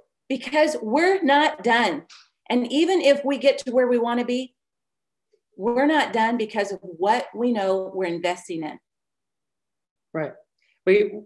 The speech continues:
Speaker 2: we have a gift to give. Listen, just take a second to realize what a gift you have right here in the palm of your hands. You see, we, we had a life that we had dreams that we had imagined,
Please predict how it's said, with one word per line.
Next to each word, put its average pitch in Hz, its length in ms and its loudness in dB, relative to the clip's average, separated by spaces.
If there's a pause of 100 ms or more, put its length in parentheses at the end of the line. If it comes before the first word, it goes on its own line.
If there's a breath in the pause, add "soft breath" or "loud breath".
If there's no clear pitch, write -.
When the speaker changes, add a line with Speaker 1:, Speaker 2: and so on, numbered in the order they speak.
Speaker 2:
we 202 160 0
have 190 220 2
a 170 100 0
gift 180 440 -2
to 175 80 -6
give. 160 300 -4
Listen, 175 420 -2 (480)
just 214 220 -4
take 254 220 0
a 247 80 -2
second 170 640 -2
to 175 180 -2
realize 170 600 0
what 165 340 0
a 175 280 -6
gift 175 600 -2 (380)
you 185 120 0 (120)
have 160 360 -2
right 190 400 2
here 180 320 0
in 175 160 -4
the 170 80 -6
palm 180 340 -8
of 160 120 -6
your 175 160 -2
hands. 165 600 -10 (420 soft breath)
You 202 80 -2
see, 226 260 -2
we, 220 540 0
we 226 260 -2
had 226 260 0
a 180 60 4
life 170 500 0
that 190 140 2
we 214 320 0 (180 soft breath)
had 190 180 -4
dreams 208 320 2
that 208 100 4
we 208 200 0
had 190 160 2
imagined, 180 680 -2